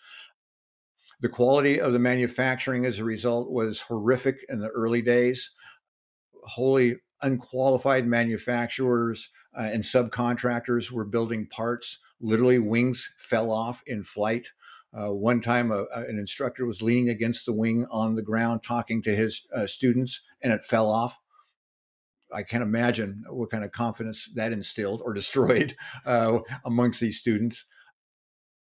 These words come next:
Some of the co-, subcontractors, uh, Steinway Pianos, uh, Heinz Ketchup Company, a casket manufacturer. I can't imagine what that must have, um, I hope the students didn't know that,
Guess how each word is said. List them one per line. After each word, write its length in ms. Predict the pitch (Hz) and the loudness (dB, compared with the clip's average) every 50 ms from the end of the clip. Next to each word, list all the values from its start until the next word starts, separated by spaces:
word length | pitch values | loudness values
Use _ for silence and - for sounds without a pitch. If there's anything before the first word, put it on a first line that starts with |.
| _ _ _ _ _ _ - - 123 | _ _ _ _ _ _ -10 -8 -2
Some 200 | - - 165 165 | 0 2 2 4
of 60 | 160 | 2
the 60 | 160 | 2
co-, 120 | - - - | -2 -2 -8
subcontractors, 1200 | - - 160 160 156 131 - 139 139 131 131 117 - 131 120 117 113 - 123 110 98 101 - - | -2 0 0 0 0 -2 -2 0 0 2 0 2 2 2 2 2 0 0 -2 -2 -2 -4 -6 -6
uh, 140 | - 113 | -6 -4
Steinway 680 | 101 - - - 127 117 123 139 139 135 135 131 135 131 | -4 -4 -4 -4 -2 0 0 0 2 2 2 2 2 2
Pianos, 800 | 131 - - 131 127 127 127 127 120 101 76 - - - - - - | 0 -4 -4 -2 0 0 0 0 0 -2 -4 -6 -8 -10 -10 -10 -10
uh, 240 | - 104 104 101 98 | -8 -6 -6 -6 -6
Heinz 520 | 98 - - 127 127 131 131 135 135 135 | -6 -2 0 2 4 4 4 2 0 -2
Ketchup 500 | - - - 143 139 - - 117 - - | -4 -4 -4 -4 -2 -2 -2 -4 -4 -6
Company, 520 | - - 104 95 - - 92 80 - 87 - _ - - - | -6 -6 -6 -6 -6 -8 -8 -8 -8 -10 -14 _ -20 -12 -12
a 80 | 123 | -12
casket 560 | 120 - - - 165 170 175 - - - - 117 | -12 -10 -6 -4 -2 -2 -2 -2 -2 -4 -2 -2
manufacturer. 880 | 110 104 98 95 90 - - 104 95 90 - - - 92 87 85 87 - | -2 -2 0 -2 -2 0 2 2 2 0 -2 -4 -6 -4 -6 -6 -8 -14
I 240 | _ _ _ _ _ - | _ _ _ _ _ -10
can't 100 | 131 131 | -6 -4
imagine 320 | 113 120 123 127 101 107 | -2 -2 -2 -2 -2 -4
what 120 | 101 101 | -4 -2
that 200 | - 127 143 139 | -2 -2 -2 -2
must 220 | - 110 101 - - | -4 -6 -6 -6 -8
have, 100 | 101 85 - - | -12 -14 -12 -10
um, 160 | 107 107 104 - | -10 -10 -10 -8
I 120 | - 104 | -6 -4
hope 220 | 98 120 165 170 170 | 0 2 0 0 0
the 80 | - | -4
students 360 | - - 147 139 120 113 - | -2 2 4 4 4 2 0
didn't 200 | - 123 104 107 | -2 -2 0 2
know 160 | 107 123 139 127 | 2 4 4 2
that, 280 | 98 92 90 87 90 | 2 0 -2 -6 -8